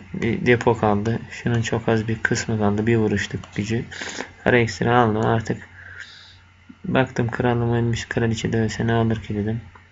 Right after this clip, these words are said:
Burayı şey yaptım. Birkaç da dedim şey yapayım.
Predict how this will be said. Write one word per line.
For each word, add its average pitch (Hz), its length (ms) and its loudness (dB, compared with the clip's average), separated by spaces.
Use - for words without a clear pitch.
Burayı 113 260 2
şey 110 160 -4
yaptım. 107 360 -2
Birkaç 117 360 0
da 117 100 0
dedim 113 320 -2
şey - 180 0
yapayım. 113 420 2